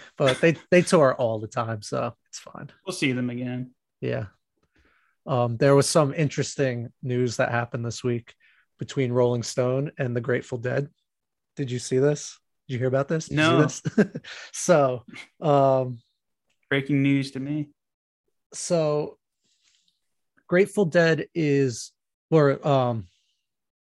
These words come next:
Speaker 1: what's, what's it called? Um, they're not called the Grateful Dead. They have the other name now. Um,
Speaker 2: Is it Dead and,
Speaker 1: Dead
Speaker 2: Dead
Speaker 1: and
Speaker 2: and
Speaker 1: Company.
Speaker 2: Company?
Speaker 1: Yes, thank
Speaker 2: Yeah.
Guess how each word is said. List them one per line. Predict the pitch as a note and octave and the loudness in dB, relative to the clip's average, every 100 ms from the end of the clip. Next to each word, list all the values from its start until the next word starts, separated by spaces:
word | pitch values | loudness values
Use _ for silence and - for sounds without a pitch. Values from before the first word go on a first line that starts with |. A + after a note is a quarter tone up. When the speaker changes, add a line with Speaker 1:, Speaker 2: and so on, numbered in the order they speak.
| _ | _
Speaker 1:
what's, | G3+ D#3 D3+ - | -2 -2 -2 -6
what's | D3 - | -6 -6
it | B2+ | -4
called? | B2 A2 G#2+ _ | 0 0 -2 _
Um, | C3 A#2+ A#2 A2+ A2 - _ _ _ _ _ _ _ _ _ _ _ - | -4 -2 -2 -4 -6 -12 _ _ _ _ _ _ _ _ _ _ _ -4
they're | C#3+ | 0
not | C#3+ C3+ | 2 0
called | - A#2 | 0 -6
the | A#2+ | -4
Grateful | A#2+ A2 A#2+ | -6 -6 -8
Dead. | B2 A#2 | -6 -4
They | A#2 | -2
have | A#2+ A2+ | -4 -4
the | A#2 | -4
other | A#2 A2+ | -4 -4
name | A#2 A#2 A#2 | -6 -6 -8
now. | B2 B2 _ _ _ _ - | -8 -10 _ _ _ _ -14
Um, | B2 B2 B2 A#2 _ _ _ _ _ _ _ _ _ _ _ _ _ _ - | -10 -8 -10 -14 _ _ _ _ _ _ _ _ _ _ _ _ _ _ -14
Speaker 2:
Is | C#3 | -10
it | C#3+ - - | -10 -10 -4
Dead | D3 D3 | 0 2
and, | D3 D3 C#3+ C#3+ C3+ | 2 2 0 -4 -2
Speaker 1:
Dead | F3+ | 4
Speaker 2:
Dead | |
Speaker 1:
and | D#3+ | 4
Speaker 2:
and | C#3 | 4
Speaker 1:
Company. | C#3 - A#2+ | 2 0 -4
Speaker 2:
Company? | C#3+ - | -4 0
Speaker 1:
Yes, | C3 A2 - | 0 0 -6
thank | C3+ B2+ | -4 -4
Speaker 2:
Yeah. | B2 | -4